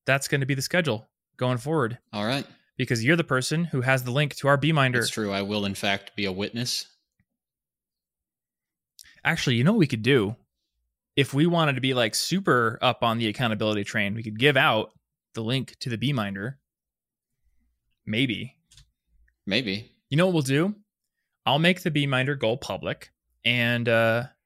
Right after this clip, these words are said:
Speaker 1: we'll put it in the show notes. We'll do that.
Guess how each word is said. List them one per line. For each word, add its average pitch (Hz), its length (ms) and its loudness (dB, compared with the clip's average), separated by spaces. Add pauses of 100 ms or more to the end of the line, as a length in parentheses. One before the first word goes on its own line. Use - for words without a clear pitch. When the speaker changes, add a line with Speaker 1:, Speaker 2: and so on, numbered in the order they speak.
(200)
Speaker 1:
we'll 117 100 -2
put 135 160 2
it - 20 4
in 160 60 2
the 156 60 -4
show 165 160 -2
notes. - 340 -4 (2500)
We'll 117 100 -4
do 120 120 -2
that. 151 200 0